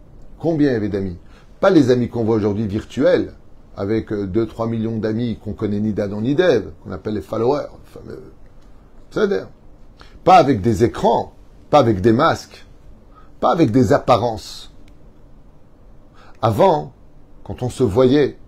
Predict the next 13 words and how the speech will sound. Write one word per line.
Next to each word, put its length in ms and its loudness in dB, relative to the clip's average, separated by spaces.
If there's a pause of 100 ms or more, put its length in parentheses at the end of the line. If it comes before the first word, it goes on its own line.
on 80 -4
venait 220 -4
se 140 -8
voir 280 0
de 80 -8
visu. 500 -8 (600)
Il 80 -10
n'y 80 0
avait 60 -4
pas 120 -4
tous 140 -12
ces 200 -10
appareils. 460 -6